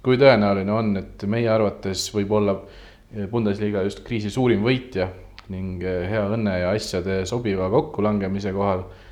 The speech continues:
et siis näiteks Inglismaal, Itaalias, Hispaanias läheb natukene halvemini, on ühe-kahe aasta pärast Bundesliga üldse Euroopa enim vaadatud jalgpalliliiga?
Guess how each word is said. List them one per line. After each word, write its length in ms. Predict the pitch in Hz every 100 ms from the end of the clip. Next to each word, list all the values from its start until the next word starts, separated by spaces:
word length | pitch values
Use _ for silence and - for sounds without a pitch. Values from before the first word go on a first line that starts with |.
| - -
et 100 | -
siis 120 | 98
näiteks 320 | 104 104 95
Inglismaal, 440 | 117 107 95 95 92
Itaalias, 440 | 92 117 101 87
Hispaanias 480 | 92 - 110 95 92
läheb 180 | 95 95
natukene 400 | 104 101 - 95
halvemini, 520 | 139 107 92 92 95 - - - - - - -
on 200 | 101 101
ühe-kahe 380 | 113 117 113 117
aasta 240 | 113 110 95
pärast 240 | 95 -
Bundesliga 760 | 110 101 95 95 92 92 92 92 - -
üldse 340 | 117 107 - 95
Euroopa 340 | 104 104 104
enim 160 | 101 98
vaadatud 360 | 104 95 90
jalgpalliliiga? 600 | 98 98 107 107 92 -